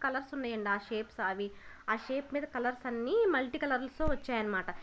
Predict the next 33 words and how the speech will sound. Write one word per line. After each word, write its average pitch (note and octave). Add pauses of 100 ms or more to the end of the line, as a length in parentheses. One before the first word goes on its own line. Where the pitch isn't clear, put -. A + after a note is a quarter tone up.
(280)
ఈ C#4+
చున్నీ D#4+
లెంత్ C4
కూడా F4
చాలా A#3+
బాగుందండి. C4+ (480)
ఆ, A#3
విడ్త్ C#4
కూడా F#4+
కరెక్ట్గా E4
ఉన్నది. C4
కొన్ని G4
చున్నీస్ G#4+
మనకి F#4
చాలా F4+
పొడవుగా F4
ఉంటాయండి, A#3+
అట్లా D4
ఏం D4+
లేదు, B3 (380)
కంఫర్ట్గా E4+
మంచిగా C#4
చాలా C4+
బాగుందండి. A#3+
దీని, C#4
వీటితో B3
పాటు C4
నేను D#4+
ఒక -
త్రీ C4+
శారీస్ C#4
కూడా D#4
తీసుకున్నాను. A3+